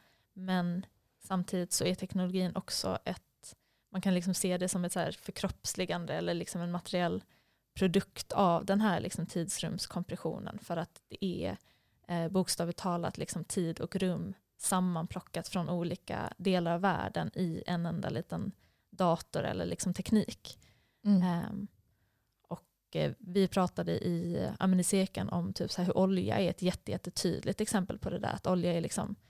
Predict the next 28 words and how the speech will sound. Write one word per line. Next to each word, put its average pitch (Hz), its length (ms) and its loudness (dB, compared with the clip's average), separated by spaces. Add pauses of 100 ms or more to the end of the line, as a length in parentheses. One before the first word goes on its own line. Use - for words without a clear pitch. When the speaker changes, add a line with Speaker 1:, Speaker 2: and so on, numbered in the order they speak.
(360)
Speaker 1:
har 185 140 0
varit 170 240 4
en 170 140 2
jättecentral, 180 1040 -2
eh, 190 200 -4 (1300)
eh, - 60 -2
del 175 400 4
av 170 220 4
att 170 100 -2
möjliggöra 190 560 4
den 208 140 4
här 196 140 4
liksom 202 380 -2
tidsrumskompressionen, - 1300 -2 (280)
för 170 160 0
att - 320 -6
den, 180 420 -2
eh, - 160 -4 (640)
eh, - 100 -2
den 185 180 2
har 175 280 2
tillåtit - 760 -2
teknologin 175 560 -2
att 190 120 -6
inte 185 180 -6
vara 175 100 -4
platsbunden - 680 -2
längre. - 260 -8